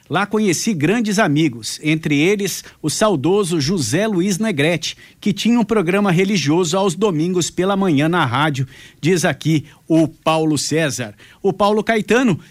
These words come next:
qual o orçamento do Londrina para a Série C? A primeira pergunta dele.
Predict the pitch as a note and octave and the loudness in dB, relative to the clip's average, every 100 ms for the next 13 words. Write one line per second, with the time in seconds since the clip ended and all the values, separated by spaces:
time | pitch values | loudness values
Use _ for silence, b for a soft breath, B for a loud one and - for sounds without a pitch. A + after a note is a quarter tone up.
0 | B - C4 D#4+ B3+ B3+ - G#3+ D#3+ A3+ | B 0 0 2 0 0 0 0 2 0
1 | A#3+ G#3+ A#3 D#3+ E3+ A3 G#3+ G3+ G3 F3+ | 0 0 2 2 0 0 0 -2 -2 -2
2 | F3+ E3+ - C3 A2+ C3+ C3+ F3+ G3 F#3 | 0 0 0 -2 -2 0 0 0 0 0
3 | F#3 G#3+ D3+ E3 B2+ | 0 -2 0 0 0